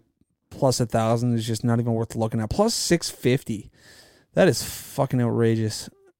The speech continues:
Um, let's look at the top finishes here. Um, so we'll go to John Rahm to come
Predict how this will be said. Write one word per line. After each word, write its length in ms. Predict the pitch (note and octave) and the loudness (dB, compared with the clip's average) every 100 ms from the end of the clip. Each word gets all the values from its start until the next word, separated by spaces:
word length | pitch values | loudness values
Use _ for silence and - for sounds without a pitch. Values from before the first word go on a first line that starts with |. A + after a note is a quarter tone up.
| - | 0
Um, 580 | B2+ B2+ B2 A#2 A2 A2+ - - _ _ _ _ _ _ _ - | 4 6 6 4 2 -2 -6 -16 _ _ _ _ _ _ _ -6
let's 120 | D3+ | 0
look 100 | D#3 | 4
at 20 | |
the 100 | D3 | 4
top 240 | A#2+ A#2+ A2 | 4 2 2
finishes 340 | A#2+ A#2 A#2+ | 0 0 -2
here. 280 | A2 G#2+ A2 - - - - | 0 0 0 -6 -20 -20 -8
Um, 680 | - A#2 A2+ A2+ A2+ A2+ A2+ - | -2 0 0 0 0 0 -2 -4
so 160 | - | -2
we'll 140 | C3 C3 | 0 4
go 140 | C3+ | 2
to 160 | - B2+ | 2 0
John 400 | - B2+ D3 D#3+ | 4 4 6 4
Rahm 560 | A#2+ A2+ A#2 A#2 A#2+ - - - | 4 4 4 2 0 -4 -20 -16
to 100 | - | -8
come 420 | - A#2+ A2+ | 0 2 2